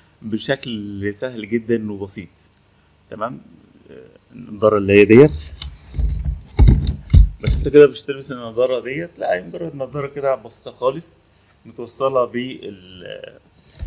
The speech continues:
الكمبيوتر بتاعك، وتبدأ إن أنت تشوف كل حاجة. ففكرة جميلة يعني، أنا أتمنى أجربها. وأنت موجود مثلًا في أي مكان هتفتحها وتلبس النضارة، وتلاقي قدامك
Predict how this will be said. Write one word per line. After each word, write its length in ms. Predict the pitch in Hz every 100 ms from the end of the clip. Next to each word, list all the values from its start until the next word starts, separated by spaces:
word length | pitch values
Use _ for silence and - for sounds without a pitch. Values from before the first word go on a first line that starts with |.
| - - -
الكمبيوتر 920 | 101 101 95 - - 117 110 123 127
بتاعك، 520 | 104 123 139 170 -
وتبدأ 380 | 147 160 143 135
إن 100 | 127
أنت 200 | 135 -
تشوف 340 | 127 - 131 -
كل 160 | 127 110
حاجة. 180 | 73 - _ _ _ -
ففكرة 560 | 90 - 135 - 147 135 117 104 101 104 -
جميلة 380 | 95 107 139 110
يعني، 220 | 98 92
أنا 120 | 95
أتمنى 380 | 98 101 110 110
أجربها. 760 | 98 92 90 95 98 117 139 - _ _ _ _
وأنت 240 | - 139 143
موجود 320 | 113 101 120
مثلًا 280 | 120 127 113
في 120 | -
أي 120 | 120
مكان 440 | 120 107 123 165 170
هتفتحها 520 | - - - - 165
وتلبس 380 | 160 143 131 -
النضارة، 560 | 107 101 117 156 175 _ _ _ _
وتلاقي 340 | 113 135 143
قدامك 340 | 113 117 131